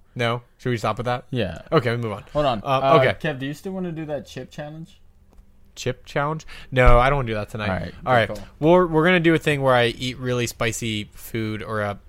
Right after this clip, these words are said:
Speaker 1: sauce and try and name all the Invincibles, and then Martin's gonna try and name the two thousand eight squad. We're not doing that tonight. We're gonna save that for a special video.
Speaker 2: Tuesday.
Speaker 1: But Tuesday. Um, who's another, like, top player in the world?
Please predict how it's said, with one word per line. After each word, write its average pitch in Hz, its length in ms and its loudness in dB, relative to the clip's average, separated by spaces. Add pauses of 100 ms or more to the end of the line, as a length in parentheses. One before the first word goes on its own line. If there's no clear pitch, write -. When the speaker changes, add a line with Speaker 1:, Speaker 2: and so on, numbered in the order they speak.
Speaker 1:
sauce 110 480 -2
and 107 300 -8
try 110 200 0
and 104 100 -2
name 104 240 -6
all 113 120 -4
the 110 100 -2
Invincibles, 113 600 -2
and 110 120 -8
then 104 140 -4
Martin's 113 220 -6
gonna 110 140 -6
try 113 140 -4
and 107 80 -4
name 107 140 -6
the 104 80 -8
two - 120 -8
thousand 107 260 -4
eight 107 120 -8
squad. 117 320 -2 (300)
We're 147 80 2
not 151 100 6
doing 135 140 0
that 117 140 -2
tonight. 104 260 -4
We're 120 80 -6
gonna 139 100 -4
save 139 180 -4
that 120 140 -4
for 120 100 -4
a 104 60 -4
special 113 300 -6
video. 104 240 -8 (140)
Speaker 2:
Tuesday. 120 220 2 (100)
Speaker 1:
But - 140 -10 (200)
Tuesday. 120 300 0 (320)
Um, 131 480 2 (1000)
who's 214 260 -2
another, 151 380 2
like, 113 240 -2 (220)
top - 320 -2
player 113 240 0
in 104 80 -4
the 104 60 -6
world? 104 260 -10